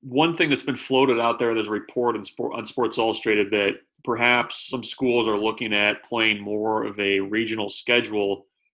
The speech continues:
uh, i-, if things kind of break down at the conference level. Uh, if you were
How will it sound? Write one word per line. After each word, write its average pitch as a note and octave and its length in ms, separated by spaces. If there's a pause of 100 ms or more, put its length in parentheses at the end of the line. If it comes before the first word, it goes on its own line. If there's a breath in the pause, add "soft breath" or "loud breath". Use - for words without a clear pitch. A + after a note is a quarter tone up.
uh, G2+ 240
i-, - 20
if A2+ 360
things A2 360
kind A2 160
of F#2+ 100
break A2 240
down G#2 220
at F#2 80
the - 120
conference A#2+ 420
level. A2+ 360 (540)
Uh, A2 260 (100)
if - 200
you F3+ 340
were C#3 600